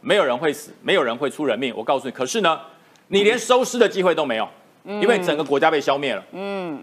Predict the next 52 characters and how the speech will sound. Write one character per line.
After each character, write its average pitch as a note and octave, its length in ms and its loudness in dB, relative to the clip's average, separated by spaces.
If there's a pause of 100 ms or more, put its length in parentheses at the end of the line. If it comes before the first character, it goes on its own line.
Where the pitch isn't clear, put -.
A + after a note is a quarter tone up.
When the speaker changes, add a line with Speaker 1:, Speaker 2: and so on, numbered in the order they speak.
Speaker 1:
你 G#3 120 2
为 D4 140 4
什 A3 100 2
么 G#3 80 2
能 F#3 140 0
够 A3 220 4
回 E3+ 240 2
来 F#3+ 100 4
帮 G#3 160 2
你 C#3+ 60 -4
哥 F3+ 120 2
哥 F3+ 140 2
收 F3 220 0
尸？ E3+ 300 -4
我 B2+ 100 2
要 D#3 60 4
告 E3+ 160 0
诉 D#3 100 -6
你 B2 80 -6
一 G#2+ 40 -8
件 C3+ 200 -2
事， A#2+ 200 -8 (240)
因 D4 120 4
为 C#4+ 120 6
有 G#3 160 4
像 C4+ 220 4
你 E3+ 100 -2
哥 A#3+ 140 4
哥 A#3+ 100 6
这 A#3+ 100 2
种 G3+ 120 0
勇 G3+ 240 4
敢 E3 180 4
的 C#3+ 80 0
人、 C#3+ 180 2
捍 A#3+ 200 2
卫 G#3+ 120 4
国 D#3+ 200 2
家 G3+ 160 6
的 E3 80 2
人， C3 100 -2 (240)
才 - 240 4
把 A3+ 260 2
以 D#3+ 140 -6
色 A#3+ 160 4
列 G#3+ 120 4
保 B2 180 0
护 F#3 120 0
下 - 140 4
来 A2+ 160 2
了。 G#2 240 0
Speaker 2:
对。 G3 100 0